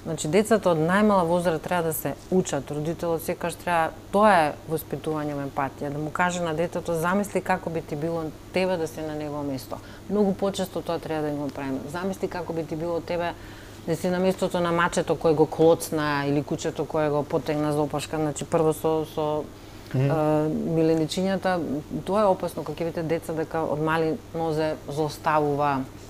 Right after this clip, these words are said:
Speaker 1: има нагон да удри, а, сето тоа покажува дека
Speaker 2: Тоа
Speaker 1: нешто
Speaker 2: се
Speaker 1: не е
Speaker 2: први
Speaker 1: во ред.
Speaker 2: сигнали дека нешто
Speaker 1: А,
Speaker 2: не чини, да.
Speaker 1: симптомите, аз знам, некогаш и со средношколците, обично кога работиме литературни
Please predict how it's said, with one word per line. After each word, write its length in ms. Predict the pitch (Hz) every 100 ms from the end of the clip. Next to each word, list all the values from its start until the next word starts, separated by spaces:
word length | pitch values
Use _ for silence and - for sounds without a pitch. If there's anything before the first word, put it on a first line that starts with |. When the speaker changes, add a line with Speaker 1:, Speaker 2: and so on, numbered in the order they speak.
| - - - - 190
Speaker 1:
има 180 | 175
нагон 320 | 156 160 165 156
да 100 | 180 -
удри, 520 | 175 156 147 151 143 - - - - -
а, 500 | 143 156 151 147 143 123 95 - - - -
сето 320 | - 208 202 190
тоа 180 | 190
покажува 480 | 170 - 170 165 170
дека 220 | 160 143 160
Speaker 2:
Тоа 140 | 139
Speaker 1:
нешто 80 | 135
Speaker 2:
се 80 | 151
Speaker 1:
не 40 |
е 40 |
Speaker 2:
први 180 | 156 143
Speaker 1:
во 60 | 156
ред. 40 |
Speaker 2:
сигнали 320 | 151 131 151
дека 180 | 147 147
нешто 220 | 143 147
Speaker 1:
А, 40 | 143
Speaker 2:
не 80 | 127
чини, 160 | 107 -
да. 80 | 196
Speaker 1:
симптомите, 320 | 220 220 202
аз 120 | 208
знам, 220 | 208 202
некогаш 340 | 185 190 196 185
и 60 |
со 160 | - 165
средношколците, 800 | 160 165 156 - 185 185 135 147
обично 400 | 147 151 185 175 - - - - - - -
кога 160 | - 170
работиме 400 | 175 180 180 180
литературни 520 | 175 175 165 180 170